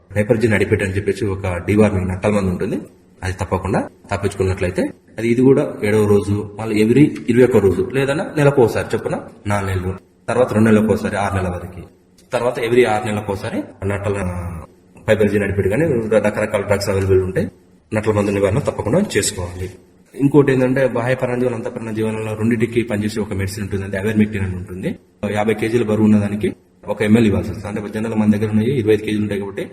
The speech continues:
హాఫ్ ఎంఎల్ చర్మం కింద ఇచ్చినట్లయితే బాహ్య పరాన్నజీవులు, అంతఃపరాన్న జీవనంలో కూడా రెండింటిగా పనిచేస్తుంది. కాబట్టి ఇది మీరు సొంతంగా ఇవ్వకూడదు, అది పశువైద్యుల పర్యవేక్షణకు మాత్రమే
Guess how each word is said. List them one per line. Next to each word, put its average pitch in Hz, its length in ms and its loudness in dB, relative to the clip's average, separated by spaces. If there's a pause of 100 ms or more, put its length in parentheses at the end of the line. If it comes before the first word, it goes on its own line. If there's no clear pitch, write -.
(420)
హాఫ్ 104 220 -2
ఎంఎల్ 113 320 -2 (480)
చర్మం 131 240 2
కింద 113 240 -2
ఇచ్చినట్లయితే 107 640 -4 (420)
బాహ్య 107 180 -2
పరాన్నజీవులు, 117 520 -2
అంతఃపరాన్న 110 480 -2
జీవనంలో 101 300 -4
కూడా 117 200 -4
రెండింటిగా 104 320 -2
పనిచేస్తుంది. 95 640 -6 (460)
కాబట్టి 120 260 -2
ఇది 120 120 4
మీరు 110 160 2
సొంతంగా 110 380 -2
ఇవ్వకూడదు, 95 440 0 (280)
అది 156 200 -4 (600)
పశువైద్యుల 113 440 0
పర్యవేక్షణకు 107 600 -2
మాత్రమే 117 220 -2